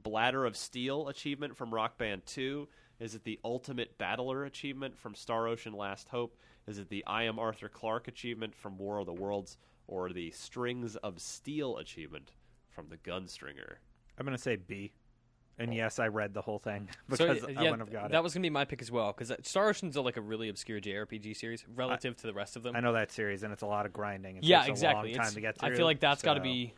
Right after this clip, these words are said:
Speaker 3: if you, Ultimate Battler is probably, like,
Speaker 2: Mm-hmm.
Speaker 3: be in combat for ten thousand hours or some
Speaker 2: Yeah.
Speaker 3: garbage like that.
Speaker 1: All right, so you're both going with B.
Speaker 3: Yeah.
Speaker 1: Both
Speaker 2: Mm-hmm.
Speaker 1: locking in on that. And you
Speaker 3: F Y I,
Speaker 1: are
Speaker 3: just before we finish the question,
Speaker 1: Yeah.
Speaker 3: War of the Worlds is a terrible game.
Speaker 2: <laughs>
Speaker 3: I had
Speaker 1: Well,
Speaker 3: to review that trash last year.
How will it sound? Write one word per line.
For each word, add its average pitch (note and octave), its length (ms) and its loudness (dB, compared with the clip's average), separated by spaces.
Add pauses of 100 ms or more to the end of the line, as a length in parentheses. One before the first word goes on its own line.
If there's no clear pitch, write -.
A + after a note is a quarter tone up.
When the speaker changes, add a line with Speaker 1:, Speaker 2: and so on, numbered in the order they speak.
(140)
Speaker 3:
if A#2+ 160 -6
you, C#3+ 100 -6
Ultimate D3+ 320 -2
Battler C3+ 320 4
is A#2+ 80 -8
probably, B2+ 200 -2
like, B2 220 0
Speaker 2:
Mm-hmm. - 400 -18
Speaker 3:
be B3 140 4
in C4 100 4
combat A#3+ 460 8
for F3 100 -4
ten C4 320 2
thousand G3 500 2
hours B2 380 6
or A#2 60 -4
some A#2 120 0
Speaker 2:
Yeah. A2 120 4
Speaker 3:
garbage A#2 320 0
like A2+ 160 -2
that. G#2+ 300 0 (1200)
Speaker 1:
All A2+ 80 0
right, E3+ 240 4
so - 140 -4
you're B2+ 140 0
both E3+ 260 4
going A2 240 2
with E2+ 180 -8
B. E2 240 -4
Speaker 3:
Yeah. A2 280 4
Speaker 1:
Both A2 220 -2
Speaker 2:
Mm-hmm. G#2 80 -4
Speaker 1:
locking A#2+ 280 0
in B2+ 100 -4
on B2+ 180 -4
that. C#3 180 -2
And F2 100 -6
you D3 60 4
Speaker 3:
F B2 60 2
Y C#3+ 180 6
I, C3+ 140 4
Speaker 1:
are - 20 -8
Speaker 3:
just C#3 200 -10
before C3 220 -6
we B2 60 -6
finish B2+ 220 -6
the A#2+ 60 -8
question, B2 280 -2
Speaker 1:
Yeah. E2+ 180 0 (260)
Speaker 3:
War B2+ 140 2
of B2 60 4
the A#2 40 2
Worlds G2+ 280 -2
is F#2 80 -14
a - 60 -20
terrible F#2+ 320 -2
game. F#2+ 260 -6 (180)
Speaker 2:
<laughs> - 720 2
Speaker 3:
I B2 80 6
had D3+ 100 6
Speaker 1:
Well, A#2 120 8
Speaker 3:
to B2+ 40 6
review A#2+ 240 2
that A2+ 140 4
trash A2 340 0
last G#2+ 240 -2
year. G#2+ 180 -2